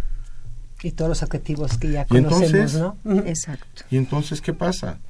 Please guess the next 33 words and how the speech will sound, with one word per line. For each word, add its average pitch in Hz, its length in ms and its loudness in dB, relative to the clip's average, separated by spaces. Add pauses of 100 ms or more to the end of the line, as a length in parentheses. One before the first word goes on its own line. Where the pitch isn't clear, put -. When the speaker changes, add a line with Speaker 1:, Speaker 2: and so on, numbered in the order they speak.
(520)
Speaker 2:
O - 60 -14
sea, 98 120 -2
son 85 200 -4
los 135 160 -2
mismos 95 300 -2
padres, 120 540 0
es 95 100 -2
la 87 140 -4
misma 76 320 -8
casa. - 260 -6 (380)
Ya 110 120 2
no 208 120 2
me 180 80 2
estoy 127 240 0
yendo 120 240 2
más 101 300 0 (220)
a - 40 -16
Speaker 1:
Son 220 100 4 (100)
los 196 80 8
Speaker 2:
donde 190 220 8
Speaker 1:
mismos 254 180 10
Speaker 2:
tengamos 208 200 6
Speaker 1:
hijos. - 0 -
Speaker 2:
llegar. - 720 8 (100)
Speaker 1:
<laughs> - 100 10
Speaker 2:
Sí, - 200 2
Speaker 3:
Y 110 80 2
Speaker 2:
entonces, 160 300 2
Speaker 3:
gemelar, 160 460 4
Speaker 2:
y 185 60 -2
Speaker 3:
además. 139 300 4
Speaker 2:
es 135 100 4
gemelar. 151 520 2